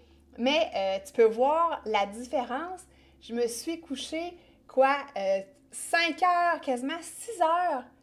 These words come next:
plus tard qu'à mon heure habituelle, t'imagines ? Cette nuit-là,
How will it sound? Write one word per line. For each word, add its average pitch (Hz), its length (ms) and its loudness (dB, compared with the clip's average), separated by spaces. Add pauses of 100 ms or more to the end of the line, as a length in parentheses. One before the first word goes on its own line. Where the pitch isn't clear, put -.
(260)
plus 330 180 -6
tard 320 500 0
qu'à 247 160 2
mon 233 180 0
heure 262 200 -2
habituelle, 220 640 -6
t'imagines ? 214 500 -8 (1800)
Cette 427 380 -4
nuit-là, 339 380 0